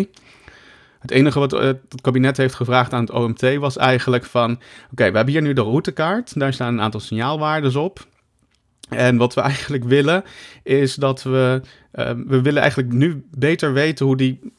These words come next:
routekaart ons weer terug kan brengen naar waakzaam." Maar ze beginnen die, dat, die hele vraag eigenlijk al van, eh, met een citaat van het O M T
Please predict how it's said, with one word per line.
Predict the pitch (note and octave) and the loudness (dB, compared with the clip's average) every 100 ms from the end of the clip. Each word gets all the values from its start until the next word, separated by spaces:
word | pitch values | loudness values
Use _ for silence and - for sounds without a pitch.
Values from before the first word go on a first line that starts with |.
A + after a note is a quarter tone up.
| _ | _
routekaart | A#2+ D3+ D#3+ C3+ D3 D3 C3+ | -6 -4 -4 -2 0 0 0
ons | C3 B2+ | -4 0
weer | C3 B2 | -2 -2
terug | - E3 | -2 -2
kan | - D3+ C3+ | 0 0 2
brengen | C3+ C#3 B2 | 2 2 2
naar | A2+ A#2 | 0 0
waakzaam." | C3 E3 - - E2+ F2+ G#2 _ _ _ - - - | 2 2 -2 -4 -4 -4 -10 _ _ _ -20 -20 -10
Maar | - A#2 | -4 0
ze | B2 | 0
beginnen | A#2 D#3 F#3+ | 2 2 2
die, | C#3+ C#3 C3+ | 2 0 -2
dat, | - C3 C3 | -2 -4 -4
die | B2+ B2+ | 0 2
hele | C#3+ C3+ | 2 0
vraag | A2 B2 E3 D#3+ | -2 0 0 0
eigenlijk | A#2+ A#2+ A#2 A#2 | 0 0 -2 -2
al | A2 A#2+ | -2 0
van, | A2+ A#2+ B2 - - - _ _ _ | 0 -2 -6 -12 -20 -20 _ _ _
eh, | A#2 A2+ A2+ B2+ | -4 -4 -4 -2
met | B2+ B2+ | 0 0
een | B2+ | 0
citaat | - A2+ - C3+ D#3+ - | -4 -4 0 0 0 -2
van | - | 0
het | B2 A#2 | 0 0
O | A#2+ | -2
M | A#2 | -2
T | A2+ | -2